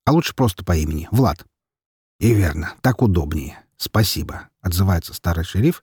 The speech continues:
не отрывая от меня внимательного взгляда. «Так вот, Влад, о фальшивом конвое Фрисби всем остальным сказали вы,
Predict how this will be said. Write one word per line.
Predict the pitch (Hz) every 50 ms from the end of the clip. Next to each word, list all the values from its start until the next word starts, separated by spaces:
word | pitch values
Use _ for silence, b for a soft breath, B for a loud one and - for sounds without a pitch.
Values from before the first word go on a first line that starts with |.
| _ _ -
не | 98 92
отрывая | - 95 90 95 117 135 131 101
от | 92 -
меня | 90 87 95 110 113
внимательного | 92 90 95 98 92 85 82 82 - - 87 87 87 90
взгляда. | 92 98 87 82 71 - - - _ _ _ _ _ _ _ _ _ _ _ _ _ _ _ _ _ _ _ _ _ _ _ _ _ _ _ _ -
«Так | 113 110 -
вот, | 170 170 147 104 90
Влад, | - 87 104 107 - - - - - - _ _ _ _ _ _ _ _ -
о | - 101
фальшивом | - 143 139 139 - - 175 160 156 151 131
конвое | - 139 143 156 151 156 165 160 151
Фрисби | - - 147 165 165 139 123 107 120 113 90 85
всем | 92 - - 135 127 123
остальным | 113 - - 107 120 135 127
сказали | 107 - - 107 110 104 113 110 110 117
вы, | 123 135 170 180 151 95 78 82